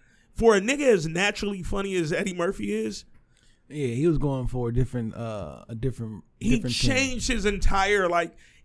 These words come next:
Speaker 1: and that's just, I think, so I've said this before, may have said it on this podcast. I think, this is me,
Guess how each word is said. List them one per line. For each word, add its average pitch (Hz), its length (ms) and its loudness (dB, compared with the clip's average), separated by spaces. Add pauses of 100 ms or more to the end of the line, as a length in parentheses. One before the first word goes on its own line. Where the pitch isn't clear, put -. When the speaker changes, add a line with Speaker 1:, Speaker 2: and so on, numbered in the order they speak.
Speaker 1:
and 277 460 2 (120)
that's 233 300 6
just, 196 300 -4 (1000)
I 185 120 4
think, 214 420 -2
so - 180 -2
I've 175 200 2
said 185 240 2
this 175 180 -2
before, 160 560 -2
may 170 240 -4
have 175 100 -4
said 156 220 -6
it 147 60 -10
on 135 80 -12
this 127 160 -16
podcast. 123 540 -10 (540)
I 226 280 2
think, 127 440 -8
this 151 200 -6
is 165 160 -6
me, 131 340 -12